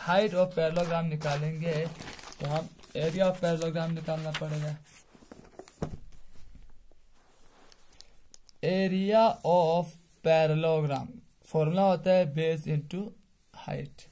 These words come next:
Area of parallelogram की जगह हम थ्री थर्टी सिक्स रख सकते हैं, क्योंकि area of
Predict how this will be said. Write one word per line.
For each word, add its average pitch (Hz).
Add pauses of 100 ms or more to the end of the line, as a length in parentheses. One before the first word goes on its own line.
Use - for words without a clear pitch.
(320)
Area 214
of 254
parallelogram 214
की 214
जगह 190
हम 196 (120)
थ्री 196
थर्टी 175
सिक्स 175
रख 165
सकते 143
हैं, 131
क्योंकि 196 (120)
area 269
of 220